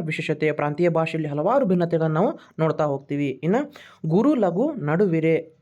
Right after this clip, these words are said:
ಜರಗಣ, ಸಿಂಪಲ್ ಆಗಿರ್ತಕ್ಕಂಥದ್ದು, ಹೈಸ್ಕೂಲ್ನಾಗ ಓದೇ ಇರ್ತೀವಿ, ನಾರ್ಮಲ್ ಆಗಿರ್ತಕ್ಕಂಥ ಪ್ರಶ್ನೆ ಐತಿ. ಗುರು ಲಘು ನಡುವಿರೆ ಜರಗಣ. <clears throat> ಮರವೇರಿದ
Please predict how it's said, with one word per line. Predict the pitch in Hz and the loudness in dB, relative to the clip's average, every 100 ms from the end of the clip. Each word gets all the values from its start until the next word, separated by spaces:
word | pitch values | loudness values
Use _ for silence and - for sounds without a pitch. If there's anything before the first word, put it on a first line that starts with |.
| - | -8
ಜರಗಣ, | 147 202 175 147 147 | 0 2 2 0 -2
ಸಿಂಪಲ್ | 135 185 226 160 | -2 -2 0 0
ಆಗಿರ್ತಕ್ಕಂಥದ್ದು, | 151 151 151 151 147 151 247 | 0 -4 -6 -6 -6 -2 -2
ಹೈಸ್ಕೂಲ್ನಾಗ | - - 143 151 - 156 151 | -2 0 0 0 -2 -2 0
ಓದೇ | 151 180 | 2 2
ಇರ್ತೀವಿ, | 170 196 254 | 0 0 0
ನಾರ್ಮಲ್ | 147 165 175 | 0 2 0
ಆಗಿರ್ತಕ್ಕಂಥ | 151 - 151 156 | 0 -6 -8 -6
ಪ್ರಶ್ನೆ | 151 - 160 | -8 -6 -4
ಐತಿ. | 160 269 - - - _ | -2 -4 -8 -14 -20 _
ಗುರು | 151 220 214 | 0 2 2
ಲಘು | 156 151 | 0 0
ನಡುವಿರೆ | 151 165 262 220 208 - - | -2 0 2 2 2 -2 -10
ಜರಗಣ. | 147 180 220 165 147 151 147 - - 170 | -2 0 0 0 -2 -2 -4 -6 -14 -6
<clears throat> | 214 214 170 - _ _ _ _ _ _ - - - - _ | 0 0 0 -4 _ _ _ _ _ _ -20 -20 -20 -20 _
ಮರವೇರಿದ | 180 226 247 220 208 269 220 | 2 4 4 4 2 2 2